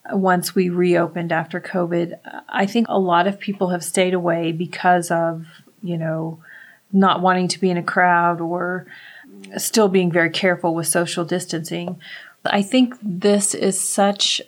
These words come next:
a beautiful place to come to, in my case, every day, because I have stresses just like everybody else. I'm, you know, I'm a parent, a mom, and a wife, and I have a,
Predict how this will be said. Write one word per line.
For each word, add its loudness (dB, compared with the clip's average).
a 0
beautiful 0
place 0
to -4
come 0
to, -4
in 2
my 2
case, -2
every 0
day, 0
because -4
I 2
have -2
stresses -4
just -6
like -2
everybody -2
else. 0
I'm, -8
you -2
know, -4
I'm -6
a -4
parent, -2
a -4
mom, -4
and -4
a -4
wife, 0
and -4
I -8
have -2
a, -2